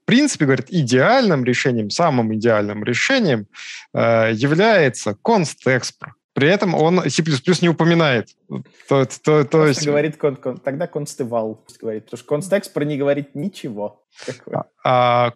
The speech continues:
Speaker 1: конст-экспор, это, э, он ссылается на статью в Википедии, это называется Compile Time Fun-, Function Execution.
Speaker 2: Мгм.
Speaker 1: Ну, Function Execution.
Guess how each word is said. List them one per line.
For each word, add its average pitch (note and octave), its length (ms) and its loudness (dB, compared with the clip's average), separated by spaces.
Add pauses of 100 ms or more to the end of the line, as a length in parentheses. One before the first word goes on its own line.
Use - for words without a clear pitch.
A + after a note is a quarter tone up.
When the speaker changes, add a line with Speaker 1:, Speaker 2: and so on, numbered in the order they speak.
Speaker 1:
конст-экспор, D#3 960 0
это, D#3+ 340 0
э, D3+ 200 2
он D3+ 300 4
ссылается E3+ 680 2
на C#3 120 0
статью C#3 360 0
в - 20 -4
Википедии, F3 600 2
это A#2+ 160 0
называется C#3+ 360 0
Compile C#3 460 2
Time F3 320 2
Fun-, D#3+ 180 -2 (140)
Function C#3+ 520 -2
Execution. B2+ 720 -4 (180)
Speaker 2:
Мгм. A#2+ 120 -14 (280)
Speaker 1:
Ну, G2+ 280 -8 (220)
Function A2 460 -6
Execution. A#2 640 -8